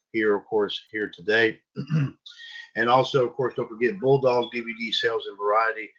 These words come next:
facebook dot com forward slash groups forward slash Bulldog D V D sales variety. Of course, uh, <clears throat> of course, folks, um,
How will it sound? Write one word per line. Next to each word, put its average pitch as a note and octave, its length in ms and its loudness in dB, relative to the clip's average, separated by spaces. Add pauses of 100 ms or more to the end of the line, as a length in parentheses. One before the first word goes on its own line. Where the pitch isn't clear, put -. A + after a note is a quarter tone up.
(340)
facebook B2 440 -2
dot G#2+ 280 -2
com A#2+ 380 0 (400)
forward C3+ 240 0
slash G#2+ 420 -6
groups C#3+ 360 -6 (400)
forward C#3 260 2
slash B2+ 420 -2 (140)
Bulldog A#2 500 -4
D A2+ 140 -12
V A2+ 80 -12
D A2 160 -10
sales G#2+ 400 -4
variety. G#2+ 480 -2 (500)
Of A2 280 2
course, C3 340 2 (100)
uh, A2 300 2
<clears throat> - 60 -10
of C#3+ 640 -4
course, B2 240 -4
folks, A#2 420 -2 (140)
um, G#2 380 2